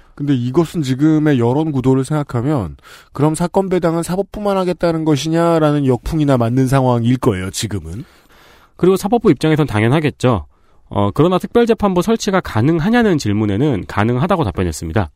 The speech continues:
Speaker 1: 네.
Speaker 2: 한편 엉뚱하게도 바른미래당에서는 그 공공기관 채용 의혹 국정조사와 특별재판부의 빅딜을 설득하고 있다는 발표가 나왔습니다.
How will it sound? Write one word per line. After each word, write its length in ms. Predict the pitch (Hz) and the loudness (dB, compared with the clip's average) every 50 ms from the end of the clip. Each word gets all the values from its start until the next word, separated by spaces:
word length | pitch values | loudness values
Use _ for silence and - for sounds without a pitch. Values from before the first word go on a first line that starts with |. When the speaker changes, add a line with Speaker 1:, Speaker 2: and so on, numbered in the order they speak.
| _ - | _ -8
Speaker 1:
네. 320 | 104 110 113 95 73 62 - _ _ _ _ _ - _ _ _ - - - _ _ | -4 -2 -2 -2 -4 -8 -14 _ _ _ _ _ -20 _ _ _ -20 -20 -20 _ _
Speaker 2:
한편 300 | - 202 220 214 240 175 | -6 -4 -2 0 2 2
엉뚱하게도 680 | 123 123 123 - 190 185 175 151 147 143 180 180 165 139 | 2 0 2 2 2 2 4 2 2 2 2 2 2 2
바른미래당에서는 1080 | 113 104 110 139 156 160 151 151 139 139 131 123 110 123 113 127 151 156 131 95 87 85 _ _ _ _ _ _ | 2 2 2 4 4 4 2 2 2 0 -2 0 0 0 0 0 0 0 0 -2 -4 -8 _ _ _ _ _ _
그 440 | - - 98 92 90 92 90 90 87 - - - _ - | -10 -6 -4 -4 -4 -4 -6 -8 -10 -12 -16 -20 _ -4
공공기관 500 | - 117 135 165 175 175 156 143 143 139 | 0 2 2 4 2 2 2 2 2 2
채용 300 | - - 233 240 240 226 | 4 4 4 4 4 2
의혹 280 | 208 190 156 135 _ - | 2 2 2 0 _ -6
국정조사와 960 | - 110 - - 147 139 131 113 104 92 - 101 95 104 139 156 127 90 73 76 - _ _ _ _ _ | -8 -6 0 2 2 2 2 2 0 0 0 2 2 2 2 2 2 0 -2 -6 -10 _ _ _ _ _
특별재판부의 760 | - - - - 208 208 190 190 165 165 160 147 131 127 123 | -16 -8 -2 0 0 2 0 -2 0 0 0 2 2 2 0
빅딜을 440 | - - 110 _ - 175 170 151 131 | 0 -2 -6 _ 2 2 4 4 4
설득하고 460 | 113 165 185 - 214 - 185 156 147 | 4 2 0 0 -2 -2 0 0 0
있다는 200 | 131 120 110 107 | 0 0 -2 -2
발표가 320 | 92 92 90 - - - 95 | -2 -2 -4 -4 -2 -4 -2
나왔습니다. 560 | 85 82 82 80 - 87 80 80 98 87 | -2 -2 -2 -4 -6 -6 -2 -2 -2 -2